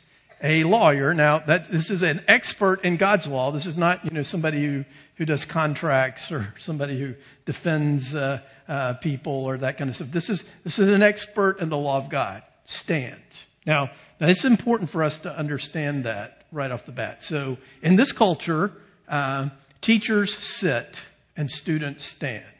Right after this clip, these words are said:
Remember when Jesus goes to the, to the, uh, to the, uh, synagogue in Nazareth, it says he took the seat, right, and opened the scroll. The seat, uh, was called Moses' seat.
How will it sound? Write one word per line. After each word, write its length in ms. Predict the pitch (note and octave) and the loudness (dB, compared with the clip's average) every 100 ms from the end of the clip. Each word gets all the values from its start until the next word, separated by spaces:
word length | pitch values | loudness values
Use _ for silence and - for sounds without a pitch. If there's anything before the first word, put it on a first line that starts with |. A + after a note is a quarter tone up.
| _ _ _ _ _ _ _ | _ _ _ _ _ _ _
Remember 280 | D3 E3+ A3+ | 4 6 8
when 140 | A#3+ G3 | 8 6
Jesus 420 | G#3+ F#3 G3 F3+ | 6 2 2 -2
goes 400 | - F3 E3+ D3+ | 0 0 0 0
to 200 | F3+ D3+ | 0 0
the, 280 | D#3 C#3 - - - | 0 -2 -2 -12 -18
to 100 | - | 0
the, 340 | E3+ D#3 B3 F3 | 2 2 -2 0
uh, 240 | D#3 C3+ | 2 0
to 180 | A#2+ E3 | -4 -8
the, 280 | C#3+ C3+ B2+ | -6 -6 -4
uh, 240 | B2 B2 C#3+ - | -4 -4 -8 -6
synagogue 640 | - G#3+ G3 F3+ E3 D#3+ - - _ _ | 4 4 6 6 6 2 -2 -20 _ _
in 260 | E3 D#3 D#3 | 0 2 4
Nazareth, 720 | F3 F3+ F3+ F3+ F#3 E3+ - | 6 6 6 4 2 0 -6
it 120 | C3+ | -8
says 220 | - D3+ | -2 -2
he 100 | F3 | -2
took 300 | C#3+ F#3 - | -2 -4 -2
the 80 | F#3 | -2
seat, 520 | - - G3+ D#3 - | -2 0 0 0 -4
right, 240 | D3+ D3+ F3+ | 2 2 4
and 140 | D#3 D3+ | 0 0
opened 300 | D#3+ E3+ E3 | 2 2 0
the 60 | |
scroll. 540 | C3+ - C3+ A2+ - - _ | -2 -4 -6 -6 -12 -20 _
The 80 | C#3+ | -6
seat, 360 | - A#3 A3 - - - _ | 0 2 0 -2 -20 -20 _
uh, 140 | D#3+ D#3+ | -2 0
was 140 | D#3+ | -2
called 280 | - F#3 E3+ | 2 2 6
Moses' 680 | F3 G3+ F3+ D#3 B2 A2+ G#2+ | 8 8 8 4 -6 -10 -14
seat. 400 | - A#2 G2 | -14 -14 -16